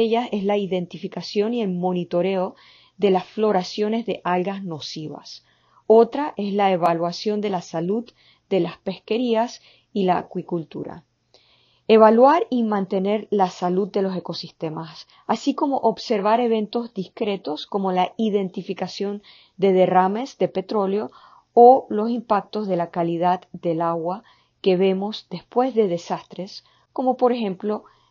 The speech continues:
grandes inundaciones. Esta figura es una de varios ejemplos de cómo podemos usar los datos de pace.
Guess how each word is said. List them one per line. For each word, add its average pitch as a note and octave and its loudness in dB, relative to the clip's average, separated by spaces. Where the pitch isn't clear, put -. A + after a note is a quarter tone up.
grandes F#3+ 2
inundaciones. - -10
Esta C#4 0
figura C4+ 2
es C4+ -4
una B3 0
de F#3+ 0
varios A3 2
ejemplos G#3+ -4
de F3+ -4
cómo C4+ -2
podemos G3 -2
usar G#3 -2
los G#3 -4
datos F#3 -4
de F#3 -4
pace. - -10